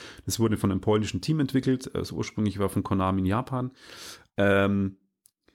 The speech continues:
sie haben mehr Story-Sequenzen reingepackt. Es gibt auch komplett neue Abschnitte, die ich mich gar nicht erinnern kann, die damals im Original drin waren. Die Charaktere erzählen mehr über sich. Er trifft auch während des Spiels Menschen in dieser Stadt. Und die sind alle auch völlig verstört. Das sind ganz normale Menschen, aber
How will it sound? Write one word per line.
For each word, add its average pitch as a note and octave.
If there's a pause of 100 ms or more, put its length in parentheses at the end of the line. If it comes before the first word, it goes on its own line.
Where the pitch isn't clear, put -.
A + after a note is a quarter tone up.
(180)
sie A2+
haben C3
mehr A#2
Story-Sequenzen G2+
reingepackt. F2
Es -
gibt -
auch B2
komplett A2+
neue G2+
Abschnitte, -
die G#2
ich -
mich A2
gar G#2+
nicht A#2
erinnern A2+
kann, G#2+
die G#2
damals G#2
im G#2+
Original F#2
drin C3
waren. F2+
Die G#2
Charaktere A#2
erzählen A2
mehr G#2
über G#2
sich. A2
Er -
trifft -
auch A2+
während B2+
des G#2+
Spiels F3 (800)
Menschen B2+
in G#2+
dieser F#2
Stadt. -
Und A2+
die C#3
sind C3
alle C3
auch -
völlig B2
verstört. A2+
Das G#2
sind D#3
ganz G#3+
normale C#3
Menschen, G#2+
aber A2+